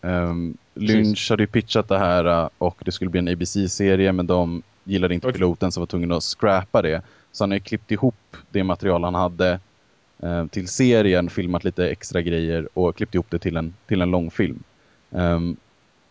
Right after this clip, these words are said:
Speaker 1: det här, hade ni velat se det hellre som en serie än som en film?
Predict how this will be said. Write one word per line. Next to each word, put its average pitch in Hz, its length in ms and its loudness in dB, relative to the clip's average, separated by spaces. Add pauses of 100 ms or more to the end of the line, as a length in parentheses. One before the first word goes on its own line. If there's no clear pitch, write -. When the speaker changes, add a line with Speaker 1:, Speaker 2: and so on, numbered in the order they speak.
(100)
Speaker 1:
det 110 100 4
här, 101 440 2 (960)
hade 117 180 0
ni 117 60 4
velat 107 180 2
se 131 140 2
det 143 80 4
hellre 107 220 2
som 98 120 -2
en 92 60 0
serie 92 380 2 (160)
än 92 160 -4
som 90 120 -4
en 90 60 -4
film? 95 260 -4